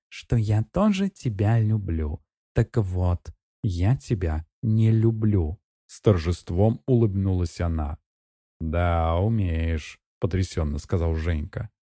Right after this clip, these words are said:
Выждала и ударила. Что ж, он развернулся и пошёл к воротам. Плечи у него вздрагивали. Это были безмолвные рыдания. «Что ты делаешь?»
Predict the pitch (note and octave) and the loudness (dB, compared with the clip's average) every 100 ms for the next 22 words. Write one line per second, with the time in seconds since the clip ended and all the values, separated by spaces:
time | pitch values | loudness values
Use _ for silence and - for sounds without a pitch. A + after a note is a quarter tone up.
0 | _ _ _ - D#2 D#2 G#2 B2 G2+ F2+ | _ _ _ -10 -8 0 2 2 2 0
1 | D#2 F2 A2+ A2+ G2 D#2 D2+ D2+ A2 - | 2 2 2 2 0 0 -2 -4 -8 -14
2 | _ - - D2+ C2+ - - _ _ _ | _ -14 -2 -2 -4 -14 -20 _ _ _
3 | - F#2 D#2+ D#2+ D2 D2+ E2 A#2 A#2+ - | -2 0 0 -2 -4 -4 0 2 0 0
4 | G#2+ F2+ F2 - D#2+ - D#2+ D#2 D2 - | -2 0 -4 -2 -4 -4 -4 -2 -4 -6
5 | E2 - _ _ G2 F2 E2+ - F2 D#2+ | -10 -10 _ _ -2 0 0 -2 -4 -2
6 | D#2 D#2 D#2 D2+ F#2 F2+ E2 D#2+ F#2 - | -4 -6 -6 -2 0 0 -2 -6 -8 -12
7 | _ _ _ - F2+ - C#2+ C#2+ G#2+ G2+ | _ _ _ -6 -6 -4 -8 -2 0 2
8 | F2+ D#2+ - _ F2+ E2 G#2 F2 F2+ D#2+ | 0 -2 -8 _ -6 2 2 2 -2 -2
9 | D#2 D2+ D#2 D2+ D#2 E2 D#2 D2 C#2+ D#2 | -2 -4 -4 -4 -4 -4 -4 -6 -8 -12
10 | - - _ _ _ _ _ _ _ _ | -14 -18 _ _ _ _ _ _ _ _
11 | _ _ - - A#3 D3+ A2 E2 - D3+ | _ _ -16 4 6 6 2 -2 8 10
12 | B2 F#2+ D2+ C#2+ - | 10 6 0 -6 -16